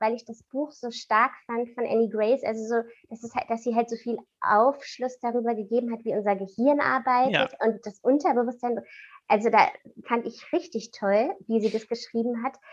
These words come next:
Speaker 1: Und, ähm, genau, also wie mein Blog heißt, habe ich schon gesagt, sensibel und stark dot com.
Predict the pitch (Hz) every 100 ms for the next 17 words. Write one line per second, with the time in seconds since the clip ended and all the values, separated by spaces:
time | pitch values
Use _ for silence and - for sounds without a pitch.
0 | - - - - 233 240 240 240 226 226
1 | 226 233 233 - 240 208 196 202 196 220
2 | 220 196 208 269 285 285 269 233 226 226
3 | 202 190 240 277 - 220 190 220 226 226
4 | 202 196 - 208 214 - 196 190 _ -
5 | 220 254